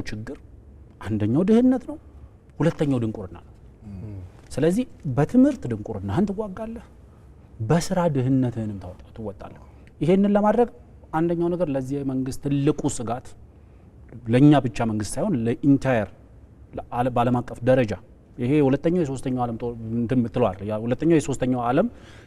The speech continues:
Speaker 1: ችግር አይደለም። የዓለም ኢን ጀነራል ትልቁ ችግር ሌብነት ነው፣ ሙስና ነው። ይሄ፣ እ፣ የአስተዳደር ብልሹነት ነው። ስለዚህ ይሄንን ዜሮ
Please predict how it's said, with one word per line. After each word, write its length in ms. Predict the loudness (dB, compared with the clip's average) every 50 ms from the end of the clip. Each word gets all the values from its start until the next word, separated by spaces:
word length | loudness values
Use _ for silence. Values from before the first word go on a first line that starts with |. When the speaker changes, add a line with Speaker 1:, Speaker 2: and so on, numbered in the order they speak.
| -6 -2
Speaker 1:
ችግር 280 | 0 0 4 6 6 6
አይደለም። 360 | 6 4 0 -6 -10 -14 -14 -8 -2
የዓለም 420 | 2 2 4 4 6 6 6 6 4 0 -6 -14 -20 -20 -20 -20 -20 -20 -20 -20 -20 -20 -20 -20 -20 -20 -20 -12 0 2
ኢን 160 | 4 6 6 6
ጀነራል 400 | 4 4 2 4 4 2 0 0 -4 -10
ትልቁ 380 | -4 -2 0 2 2 0 -2 -4 -10 -10
ችግር 320 | -8 -6 -6 -6 -6 -8 -12 -16 -20 -20 -20 -20 -20 -20 -20 -20 -20 -20 -20 -20 -20 -20 -20 -20 -20 -6 -2
ሌብነት 560 | 0 2 2 2 2 0 -2 -4 -6 -8 -10
ነው፣ 120 | -14 -18 -20 -4 2
ሙስና 460 | 4 4 4 2 -2 -8 -10 -12 -12 -14 -16 -16
ነው። 100 | -16 -16 -18 -18 -18 -20 -20 -20 -20 -20 -20 -20 -20 -20 -20 -20 -20 -20 -20 -20 -20 -8 -4
ይሄ፣ 140 | -2 0 2 0 0 -2 -6 -12 -20 -20 -14 -6
እ፣ 120 | -4 -2 0 2
የአስተዳደር 580 | 2 2 0 0 0 -2 0 0 0 0 0 -2
ብልሹነት 580 | 0 2 2 2 0 0 -6 -8 -10 -10 -10 -12
ነው። 120 | -18 -20 -20 -20 -18 -16 -16 -16 -16 -12
ስለዚህ 300 | -6 0 2 2 2 0 -2 0
ይሄንን 420 | 2 4 4 4 4 4 4 2
ዜሮ 260 | 2 0 0 0 0